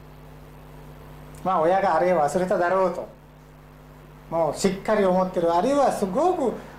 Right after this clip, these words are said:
もう親と仲良くしている時、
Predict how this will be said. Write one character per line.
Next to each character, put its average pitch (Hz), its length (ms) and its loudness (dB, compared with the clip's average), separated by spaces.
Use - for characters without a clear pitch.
も 156 280 0
う 175 40 -4
親 180 180 2
と 175 120 0
仲 180 340 -2
良 269 60 2
く 269 100 0
し 226 160 0
て 220 100 0
い 208 60 4
る 208 80 2
時、 190 360 -2